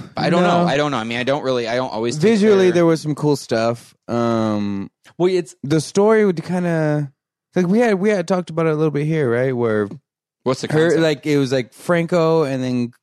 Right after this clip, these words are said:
Speaker 2: uh, Mila Kunis, uh, and you didn't know she was the Wicked Witch until the end. But they, like, had this whole adventure together where they're trying to do good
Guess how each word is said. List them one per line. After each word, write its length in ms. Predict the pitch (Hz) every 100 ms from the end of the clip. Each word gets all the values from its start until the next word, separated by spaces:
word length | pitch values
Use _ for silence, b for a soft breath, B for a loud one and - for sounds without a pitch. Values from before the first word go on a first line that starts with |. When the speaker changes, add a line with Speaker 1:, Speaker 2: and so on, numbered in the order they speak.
| 85
Speaker 2:
uh, 220 | 127 120
Mila 280 | 117 131 127
Kunis, 600 | 123 131 113 110 110 - - _ _ _ -
uh, 40 |
and 280 | 107 107 110
you 80 | 123
didn't 240 | 135 131
know 180 | 123 113
she 220 | - 131
was 280 | 113 110 104
the 140 | 107
Wicked 400 | 101 95 110 110
Witch 240 | 104 104 107
until 200 | 104 107
the 140 | 107
end. 100 | 113
But 120 | 110 120
they, 120 | 139
like, 160 | 139 139
had 160 | 156
this 120 | 139
whole 220 | 147 151 131
adventure 420 | 110 123 139 131
together 480 | 117 104 98 98 104
where 100 | 113
they're 100 | 113
trying 280 | 135 120 107
to 60 |
do 220 | 110 123
good 460 | 113 113 113 131 151